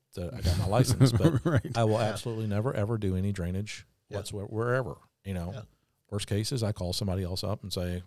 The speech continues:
Speaker 1: "I need this done."
Speaker 3: Right.
Speaker 1: But some states historically, that's part of what surveying is, period.
Speaker 3: Yep.
Speaker 1: And getting them to change it. Georgia had that. And then Georgia started to see a decline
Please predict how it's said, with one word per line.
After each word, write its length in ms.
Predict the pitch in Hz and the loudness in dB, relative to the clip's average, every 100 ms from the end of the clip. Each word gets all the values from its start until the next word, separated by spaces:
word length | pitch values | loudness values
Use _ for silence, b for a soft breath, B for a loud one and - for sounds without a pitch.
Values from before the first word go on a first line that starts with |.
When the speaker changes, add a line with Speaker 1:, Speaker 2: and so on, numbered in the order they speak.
| - | -10
Speaker 1:
"I 60 | 92 | -8
need 120 | 98 | -4
this 100 | 110 | -4
done." 300 | 185 151 - _ - | -2 -4 -4 _ -14
Speaker 3:
Right. 200 | 110 - _ _ _ _ _ 110 | -14 -14 _ _ _ _ _ -6
Speaker 1:
But 260 | 104 98 - _ _ _ _ _ _ _ _ _ _ _ _ | -4 -4 -8 _ _ _ _ _ _ _ _ _ _ _ _
some 220 | - 123 | -2 0
states 320 | 113 123 110 - | 0 0 0 0
historically, 760 | 101 - 135 117 95 98 135 - _ _ _ _ _ _ _ _ _ | 0 2 2 4 0 -2 -4 -10 _ _ _ _ _ _ _ _ _
that's 200 | 95 98 | -6 -6
part 220 | - 127 104 | -2 0 0
of 80 | |
what 140 | 98 98 | 0 -2
surveying 400 | - 110 113 104 | 0 2 2 0
is, 360 | 85 98 - - _ _ _ _ _ _ | -2 -4 -8 -12 _ _ _ _ _ _
period. 320 | - 160 - - _ _ _ _ | -6 -6 -6 -12 _ _ _ _
Speaker 3:
Yep. 200 | 120 113 _ | -12 -12 _
Speaker 1:
And 180 | 104 104 | -6 -2
getting 180 | 107 98 | -2 -2
them 80 | 87 | -4
to 80 | |
change 280 | 90 135 131 | -4 -4 -4
it. 100 | - - b b b - | -8 -16 b b b -4
Georgia 360 | 117 165 139 | 0 2 2
had 180 | 92 85 | -2 -4
that. 200 | 85 - - _ _ _ _ _ | -8 -12 -18 _ _ _ _ _
And 140 | 104 98 | -6 -4
then 200 | 98 95 | -4 -4
Georgia 440 | 104 120 113 107 | -2 0 0 0
started 380 | 98 - 107 95 | 0 -2 -2 -2
to 80 | 92 | -2
see 480 | - 104 98 98 98 | -4 -2 -4 -6 -8
a 80 | 92 | -10
decline 720 | 87 90 120 131 82 78 107 | -10 -6 -2 0 -2 -6 -8